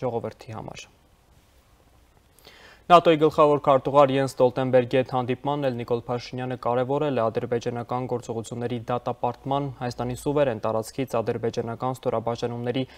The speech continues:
անհապաղ դուրսբերման ուղղությամբ միջազգային հանրության համարժեք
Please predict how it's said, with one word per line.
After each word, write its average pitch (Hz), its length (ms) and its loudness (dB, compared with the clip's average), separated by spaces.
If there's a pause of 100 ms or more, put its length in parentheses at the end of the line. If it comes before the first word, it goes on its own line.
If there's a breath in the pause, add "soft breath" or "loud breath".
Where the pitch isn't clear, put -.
(280 loud breath)
անհապաղ 135 540 2 (160)
դուրսբերման 120 600 -4
ուղղությամբ 120 580 -4
միջազգային 120 640 -2
հանրության 120 500 -4
համարժեք 117 460 -4